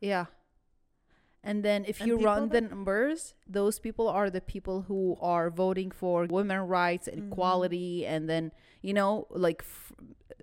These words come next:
Speaker 1: remove, uh, education,
Speaker 2: Yeah.
Speaker 1: uh, debt, o-, like, all
Speaker 2: Right.
Speaker 1: the good things. <laughs>
Speaker 2: Exactly.
Speaker 1: Those are the, uh, is, ages that are
Speaker 2: Right.
Speaker 1: voting the most for these things.
Speaker 2: Also, because I feel like when you're younger, you have a little bit more pa-,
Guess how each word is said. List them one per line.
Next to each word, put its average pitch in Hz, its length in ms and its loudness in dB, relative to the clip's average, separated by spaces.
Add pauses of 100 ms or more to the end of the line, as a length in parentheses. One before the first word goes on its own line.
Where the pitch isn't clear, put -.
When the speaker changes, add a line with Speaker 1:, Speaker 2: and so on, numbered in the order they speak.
(400)
Speaker 1:
remove, 196 680 -2
uh, - 40 -6 (280)
education, 185 880 -2
Speaker 2:
Yeah. 175 60 -4
Speaker 1:
uh, 160 460 0 (120)
debt, 170 360 2 (540)
o-, - 160 -6
like, 202 240 4
all 240 200 10
Speaker 2:
Right. 302 80 12
Speaker 1:
the 240 120 6
good 269 200 8
things. 247 520 6
<laughs> 233 120 0
Speaker 2:
Exactly. 214 560 -2
Speaker 1:
Those 233 260 8
are 214 260 10
the, 196 440 4 (120)
uh, 196 60 0 (240)
is, - 160 -8 (140)
ages 185 560 2
that 175 100 4
are 185 180 4
Speaker 2:
Right. 202 100 0
Speaker 1:
voting 185 400 4
the 175 100 2
most 185 340 0
for 175 240 0
these 156 240 -10
things. - 500 -12
Speaker 2:
Also, 262 300 -8
because 302 260 -10
I 254 100 -8
feel 240 300 -10
like 233 260 -8
when 208 220 -10
you're 202 220 -10
younger, 196 920 -12
you 202 240 -8
have 202 240 -8
a 214 40 -6
little 196 200 -6
bit 202 100 -8
more 185 200 -10
pa-, - 280 -10